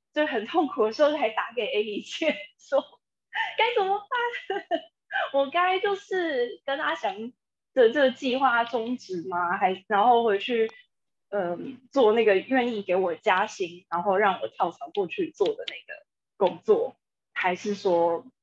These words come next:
选择这个创业，可能未知数很多，然后也许，而且，而且赚的绝对会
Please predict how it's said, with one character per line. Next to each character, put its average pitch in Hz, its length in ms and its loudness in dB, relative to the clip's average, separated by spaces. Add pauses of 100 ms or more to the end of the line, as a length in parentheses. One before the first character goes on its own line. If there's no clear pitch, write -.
(160)
选 180 300 -2
择 175 180 0
这 202 140 0
个 - 340 -4
创 185 240 -4
业， 185 240 0
可 - 160 -18
能 - 280 -20 (340)
未 208 200 6
知 196 240 -6
数 202 240 0
很 160 320 -12
多， 170 280 0
然 165 160 -6
后 190 220 2
也 170 200 0
许， 175 260 -4 (260)
而 202 120 0
且， 240 160 2
而 226 80 6
且 240 160 4
赚 226 240 4
的 185 220 4
绝 226 220 4
对 269 120 6
会 - 60 -4